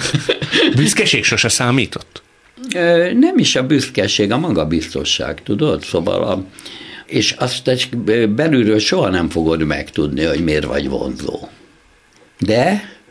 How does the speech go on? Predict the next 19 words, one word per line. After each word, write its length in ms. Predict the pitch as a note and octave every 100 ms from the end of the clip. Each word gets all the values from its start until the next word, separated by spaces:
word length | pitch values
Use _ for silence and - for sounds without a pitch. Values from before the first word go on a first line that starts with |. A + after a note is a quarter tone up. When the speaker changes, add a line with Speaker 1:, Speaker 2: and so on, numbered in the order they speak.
| - -
Speaker 1:
mivel 280 | B2+ A#2+ A2
hogy 140 | G#2+ A2+
annyi 360 | G3 D3 F#2 D#2 F2+
visszaigazolásom 1300 | A2 - F2 G2 E2+ F2+ F2 F2 D#2+ E2 - D#2+ D#2+
volt, 220 | D3+ -
hogy 120 | A#2+
ezt 220 | G#2 -
is 140 | - -
kipipálhattam 960 | F#2+ - - C#2+ C#2+ C2+ D2+ D2 D2
a, 420 | D#2 - - D2
a 80 | C#2 - -
jó 280 | G#2+ G2 D#2+
sorrendemből 1160 | - E2+ D#2+ D2+ C#2+ D2 C2+ C#2+ D#2+ F#2 G#2+ -
magam 440 | D2+ D2+ C#2 D#2
felé, 460 | - F#2 F2+ G#2+ - - - - - - - - -
azt 200 | G2 -
mondja, 280 | E2 D2+ -
hogy 80 | C#2
magabiztosság 1300 | C3 D#3 C3+ A#2+ - A2+ F#2+ - F2+ E2+ E2 -